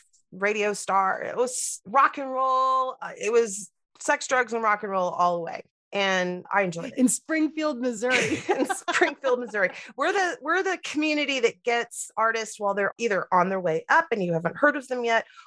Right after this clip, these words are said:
Speaker 1: or on their way down and they're
Speaker 2: Oh,
Speaker 1: desperate.
Speaker 2: interesting.
Speaker 1: Yeah. <laughs> So
Speaker 2: Wow.
Speaker 1: it's kind of fun.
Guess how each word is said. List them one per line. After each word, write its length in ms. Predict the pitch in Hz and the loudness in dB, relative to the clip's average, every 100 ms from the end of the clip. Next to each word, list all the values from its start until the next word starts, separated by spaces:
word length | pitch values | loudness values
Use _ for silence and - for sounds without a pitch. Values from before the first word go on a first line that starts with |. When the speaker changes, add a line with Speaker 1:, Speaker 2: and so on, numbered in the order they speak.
| - | -4
Speaker 1:
or 160 | 202 | -2
on 160 | - 180 | 0 -2
their 140 | 170 | -2
way 200 | 165 165 - | -2 -4 -4
down 440 | 180 185 180 175 | -2 2 2 0
and 180 | 175 151 | -2 -6
they're 200 | 139 123 165 | -4 -4 -2
Speaker 2:
Oh, 240 | 240 226 | 0 0
Speaker 1:
desperate. 420 | 190 330 453 - | -2 -2 0 0
Speaker 2:
interesting. 240 | 190 165 - - - - | -2 -6 -10 -16 -20 -8
Speaker 1:
Yeah. 180 | - - | -4 -2
<laughs> 800 | - 175 - 320 - 277 - 277 - - - - - | 0 -2 0 0 2 -2 0 -4 -6 -14 -14 -14 -2
So 80 | 349 | 2
Speaker 2:
Wow. 140 | 339 | 2
Speaker 1:
it's 80 | 240 | 2
kind 140 | 453 370 | -2 -2
of 60 | |
fun. 380 | - 240 208 240 | -2 -2 -2 -4